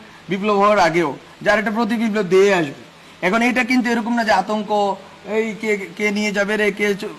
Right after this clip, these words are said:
আমাদেরকে মেরে যাবে রে, এরকম না ঘটনা। ঘটনা হচ্ছে আপনাকে জনগণকে যেই,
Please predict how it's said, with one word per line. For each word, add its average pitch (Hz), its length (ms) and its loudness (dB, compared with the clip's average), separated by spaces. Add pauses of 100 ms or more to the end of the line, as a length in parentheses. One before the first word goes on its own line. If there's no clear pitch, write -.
আমাদেরকে 196 480 0
মেরে 208 260 2
যাবে 202 220 0
রে, 196 120 2 (240)
এরকম 254 360 2
না 247 100 2
ঘটনা। 165 320 0 (640)
ঘটনা 233 380 2
হচ্ছে 226 420 2 (640)
আপনাকে 233 540 0
জনগণকে 233 920 2 (440)
যেই, 254 460 2